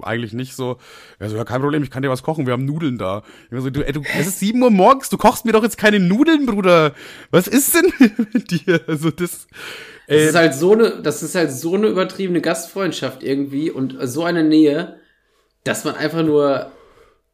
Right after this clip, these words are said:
Speaker 1: Ich hatte
Speaker 2: Äh,
Speaker 1: quasi ein
Speaker 2: äh,
Speaker 1: Date. Ich hatte quasi ein
Speaker 2: d-
Speaker 1: Date. Er hat mir dann auch,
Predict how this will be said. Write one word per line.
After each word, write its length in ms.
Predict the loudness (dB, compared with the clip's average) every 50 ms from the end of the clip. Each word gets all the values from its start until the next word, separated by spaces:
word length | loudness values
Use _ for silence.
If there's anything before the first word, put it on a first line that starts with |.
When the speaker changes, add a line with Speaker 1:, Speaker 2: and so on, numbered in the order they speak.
| _ _ _ _ _ _ _ -16
Speaker 1:
Ich 120 | -12 -10
hatte 140 | -6 -6 -6
Speaker 2:
Äh, 60 | -2
Speaker 1:
quasi 240 | 0 0 0 2 0
ein 60 | -2
Speaker 2:
äh, 20 | -2
Speaker 1:
Date. 340 | 0 0 -2 -4 -6 -10 _ _ -10 -8 -8 -8
Ich 80 | -8
hatte 140 | -10 -10 -10
quasi 260 | -6 -4 -4 -2 0
ein 60 | 0
Speaker 2:
d- 100 | 2 2
Speaker 1:
Date. 100 | 2 2 0 -2 -6 -8 -10 -12 -14 -16 -12 -6
Er 100 | 2 2
hat 120 | 2 2
mir 60 | 4
dann 120 | 4 4 4
auch, 160 | 4 2